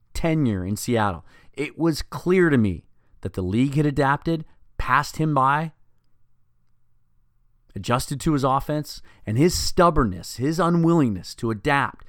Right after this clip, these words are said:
his unwillingness to change made him a liability as a coach. And it showed. And he had to go. I'm concerned that the same could be happening to Carroll.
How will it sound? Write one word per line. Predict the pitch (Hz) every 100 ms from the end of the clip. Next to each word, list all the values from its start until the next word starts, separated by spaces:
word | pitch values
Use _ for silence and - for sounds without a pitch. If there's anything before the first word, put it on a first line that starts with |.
| -
his | - 131
unwillingness | 151 156 143 170 165 127 107
to | - 104
change | - 143 101
made | 95 110 151
him | 190 151
a | 165
liability | 156 117 123 127 117 113 123
as | 131
a | 151
coach. | 208 240 - - - - - - - -
And | 131
it | -
showed. | 185 160 - - _ _ _ _ _ _
And | 113
he | 131
had | 147
to | 156
go. | 175 233 - - - _ _ _ _ _ _ _
I'm | 123 135
concerned | 147 135 - - 208 175 131
that | 107 -
the |
same | - 147 147 139
could | - 160 156
be | 165 165
happening | 151 143 - 151 143
to | 120 -
Carroll. | - 120 104 80 95